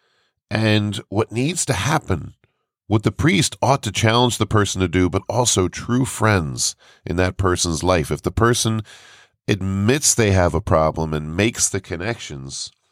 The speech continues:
they go from their head to their heart. This is how the twelve steps work. I love talking about the twelve steps because it's a great example.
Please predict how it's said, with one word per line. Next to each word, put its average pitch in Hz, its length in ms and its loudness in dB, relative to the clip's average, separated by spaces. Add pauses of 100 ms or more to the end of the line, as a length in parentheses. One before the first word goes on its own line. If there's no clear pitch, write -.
(600)
they 101 120 -6
go 104 240 2
from 98 220 -2
their 90 160 2
head 104 520 2
to 101 120 0
their 82 180 2
heart. 78 460 -2
This - 200 0
is - 120 0
how 92 160 2
the 82 100 -2
twelve 76 320 -2
steps - 360 -4
work. 65 240 -6
I 82 60 2
love 117 300 2
talking 101 380 0
about 87 180 -2
the 80 80 -10
twelve 82 320 -2
steps - 480 -2 (680)
because 110 360 2
it's 110 160 0
a 107 60 2
great 104 380 2
example. 90 640 -2